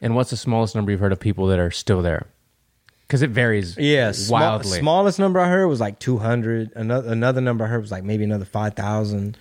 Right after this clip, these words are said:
Speaker 2: And
Speaker 1: So
Speaker 2: th-, there's even, like, teachers and students
Speaker 1: Mm-hmm.
Speaker 2: and all kinds of people.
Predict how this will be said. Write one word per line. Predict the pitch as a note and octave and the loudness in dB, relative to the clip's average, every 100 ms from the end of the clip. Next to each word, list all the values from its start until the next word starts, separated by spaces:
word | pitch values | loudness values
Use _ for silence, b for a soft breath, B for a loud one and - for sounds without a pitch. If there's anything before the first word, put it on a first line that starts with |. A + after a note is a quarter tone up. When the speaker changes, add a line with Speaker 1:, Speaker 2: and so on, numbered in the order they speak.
| B B B B B B | B B B B B B
Speaker 2:
And | - | -2
Speaker 1:
So | D3 | 0
Speaker 2:
th-, | E3 - | 0 -2
there's | D3+ G#3+ | -2 0
even, | B3+ B3+ | 2 2
like, | F#3+ C#3 | 2 0
teachers | - F3 F#3 F#3 E3+ | 0 0 2 2 2
and | C3 | -2
students | - D3 D#3+ D#3 D#3+ A2 | 0 2 2 0 -2 -2
Speaker 1:
Mm-hmm. | B2 | -2
Speaker 2:
and | G2+ G2+ G2 F#2+ _ _ _ | -2 -4 -6 -10 _ _ _
all | - | -8
kinds | C#3 D#3+ A2+ | -4 -2 -2
of | |
people. | F#2+ F#2 | -4 -8